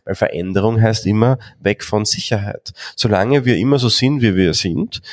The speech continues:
fühlen wir uns sicher im Umgang mit uns und mit anderen Menschen. Sobald sich was verändert, heißt es immer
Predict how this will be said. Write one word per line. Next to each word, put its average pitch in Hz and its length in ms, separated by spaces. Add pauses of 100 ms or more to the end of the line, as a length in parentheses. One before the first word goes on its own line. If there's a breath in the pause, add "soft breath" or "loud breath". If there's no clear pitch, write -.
(640 loud breath)
fühlen 151 280
wir 139 120
uns 127 140
sicher 98 340
im 101 200
Umgang 92 200
mit 87 120
uns 165 220
und 156 80
mit 127 100
anderen 95 340
Menschen. 60 460 (320 loud breath)
Sobald 101 320
sich 151 120
was 117 140
verändert, 135 580 (240 loud breath)
heißt 127 200
es - 120
immer 156 380